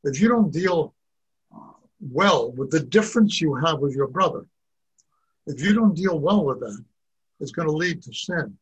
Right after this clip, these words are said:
And he did not deal well with it. And in fact, what he did is what you see in this picture. He killed his brother. But this is something which all of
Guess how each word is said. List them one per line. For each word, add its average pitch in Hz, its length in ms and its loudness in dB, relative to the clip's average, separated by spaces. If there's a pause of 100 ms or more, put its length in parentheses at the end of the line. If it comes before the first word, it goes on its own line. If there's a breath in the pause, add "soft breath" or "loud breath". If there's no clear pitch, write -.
(880)
And 143 120 -6
he 151 100 0
did 151 160 -4
not 208 260 4
deal 139 200 0
well 113 240 -8
with 113 160 -14
it. 123 140 -14 (460)
And 143 100 -8
in 139 100 -8
fact, 170 360 -4
what 139 100 -6
he 127 80 -10
did 127 380 -2 (920)
is 127 160 -14
what 147 120 -6
you 127 100 -10
see 165 240 -6
in 135 160 -4
this 123 160 -12
picture. 156 480 -10 (760)
He 151 120 -8
killed 160 360 -6
his 131 140 -6
brother. 151 400 -4 (1300)
But 156 160 -2
this 214 240 2
is 156 180 -8
something 160 360 -6
which 139 200 -8
all 190 300 -4
of 135 120 -6